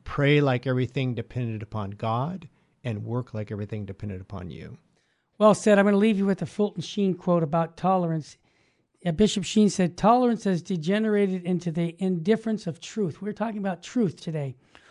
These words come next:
Speaker 2: "Once the world gives virtue and vice, good and evil, an equal hearing,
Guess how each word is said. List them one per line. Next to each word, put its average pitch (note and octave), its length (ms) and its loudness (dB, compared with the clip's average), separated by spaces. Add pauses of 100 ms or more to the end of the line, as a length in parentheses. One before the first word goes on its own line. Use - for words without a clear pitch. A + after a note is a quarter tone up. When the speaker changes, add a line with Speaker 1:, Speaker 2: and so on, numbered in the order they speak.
(240)
Speaker 2:
"Once C#4 360 4
the C#4+ 120 2
world B3+ 380 6
gives G#3 220 4
virtue A#3+ 520 4
and F#3 160 4
vice, G#3 480 4
good A#3 200 4
and A#3 140 4
evil, A3+ 500 2
an F3+ 180 2
equal G#3+ 420 0
hearing, A#3+ 520 4